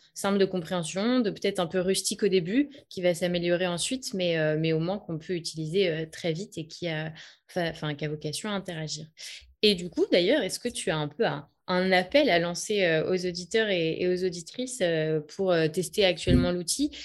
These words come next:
Speaker 1: et éventuellement, euh, vous faire des retours, euh, un peu précis sur, euh, parce que je sais pas s'il y a des besoins, euh, actuels de, euh, est-ce qu'il manque, euh, par-, enfin, parmi les utilisateurs, euh, est-ce qu'il manque des architectes, est-ce qu'il manque, euh, des collectivités de tel territoire, euh, voilà.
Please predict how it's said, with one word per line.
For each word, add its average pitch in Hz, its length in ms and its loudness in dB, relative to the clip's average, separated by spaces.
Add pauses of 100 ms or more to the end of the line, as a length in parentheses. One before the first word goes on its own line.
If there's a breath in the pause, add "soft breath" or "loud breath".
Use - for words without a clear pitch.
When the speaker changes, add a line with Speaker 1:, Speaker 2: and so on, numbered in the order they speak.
(160 loud breath)
Speaker 1:
et 202 120 6
éventuellement, 185 640 2
euh, 160 760 2
vous 156 120 -8
faire 180 180 -2
des 165 120 -2
retours, 202 340 -2
euh, 170 100 4
un 156 100 2
peu 160 120 -4
précis 208 560 -4
sur, 180 220 0
euh, 156 60 2
parce 156 120 -2
que - 80 -6
je 156 100 -6
sais 160 80 -6
pas 180 140 -2
s'il 170 180 -4
y - 20 -2
a 147 40 -6
des 156 80 -2
besoins, 165 760 -4
euh, 156 120 -4 (320 loud breath)
actuels 180 420 -2
de, 160 80 -2
euh, 170 280 2
est-ce 160 160 -6
qu'il 165 160 -4
manque, 170 340 -6
euh, 151 180 -2 (400 loud breath)
par-, 165 220 0 (240)
enfin, 156 220 -6
parmi 160 340 -2
les 170 180 -2
utilisateurs, 180 680 0
euh, 165 60 -2
est-ce 151 140 -2
qu'il - 160 -6
manque 160 160 -2
des 151 160 -2
architectes, 165 560 -2
est-ce - 140 -12
qu'il 160 120 -6
manque, 160 280 -4
euh, 147 120 -6
des 147 120 -8
collectivités 156 720 -8
de 160 100 -10
tel 156 220 -6
territoire, 160 640 -8
euh, - 80 -20
voilà. 165 160 -12